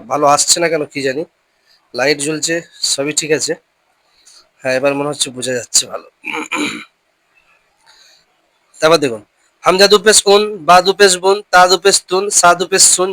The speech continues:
জিম দু পেশ জুন, হা দু পেশ হুন, খ দু পেশ খুন, দাল দু পেশ দুন, জাল দু পেশ জুন। অনুরূপভাবে এইভাবে আসবে, শিন দু পেশ শুন, সোয়াদ দু পেশ শুন, দোয়াদ দু পেশ দুন, ত দু পেশ তুন,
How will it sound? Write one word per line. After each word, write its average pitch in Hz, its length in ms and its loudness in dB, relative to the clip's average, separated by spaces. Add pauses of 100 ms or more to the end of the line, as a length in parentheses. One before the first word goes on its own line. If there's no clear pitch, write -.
জিম 175 240 0
দু 185 100 -4
পেশ 170 240 -2
জুন, 180 220 -2 (560)
হা 160 200 2
দু 180 140 2
পেশ 180 200 2
হুন, 180 280 4
খ - 120 -10 (140)
দু 175 140 0
পেশ 175 200 0
খুন, 196 240 0 (920)
দাল 170 240 4
দু 196 100 6
পেশ 175 240 2
দুন, 175 180 0 (120)
জাল 175 240 4
দু 190 120 0
পেশ 180 220 2
জুন। 185 200 0 (1800)
অনুরূপভাবে 202 420 4
এইভাবে 214 280 6
আসবে, 208 280 4 (260)
শিন 220 280 2
দু 208 100 2
পেশ 190 180 2
শুন, 202 200 4 (380)
সোয়াদ 196 280 6
দু 190 100 0
পেশ 196 160 4
শুন, 208 200 0
দোয়াদ 180 240 4
দু 190 100 -6
পেশ 190 180 2
দুন, 196 180 -2
ত - 100 0 (100)
দু 180 120 -4
পেশ 190 200 -2
তুন, 196 140 -4